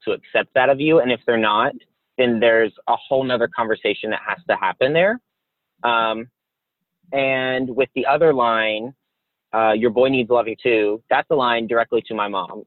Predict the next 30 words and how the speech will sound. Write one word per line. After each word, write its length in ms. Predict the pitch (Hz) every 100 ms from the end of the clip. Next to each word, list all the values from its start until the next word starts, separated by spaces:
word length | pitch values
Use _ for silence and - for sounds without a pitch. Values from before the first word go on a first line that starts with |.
| _ _ _ _ _
uh, 300 | 117 110 107
because 720 | 87 110 131 113 107 104 104 _ _ _ _ _ _ _ _ _ _ _ _ _ _ _ 175 - _ _
she's 260 | - 190 156
never, 420 | 170 160 185 180 151 -
like, 200 | - 113
directly 480 | 131 127 - 123 -
asked 400 | 110 110 - _
me 420 | 131 131 143 156 - _ _ _ _ _ -
to 300 | 127 117 117
ignore 420 | 123 113 113 110 110
these 160 | 127 -
feelings 380 | 113 104 98 101
about 200 | 107 95
myself, 480 | 101 95 95 87 107 _ _ _ _ _ -
about 420 | 107 110 104 98 -
how 220 | 110 107
I 120 | 107 -
feel. 380 | 98 87 87 95 _ _
But 80 | -
that's 180 | 135 127 -
kind 140 | 139
of 120 | 127
been 140 | 131 120
the 100 | 117
undertone 480 | 117 120 - 110 107
that 160 | 104
I've 260 | 107 104 98
interpreted, 680 | - 107 113 110 143 175 180
is 160 | 127 113
that 280 | 113 107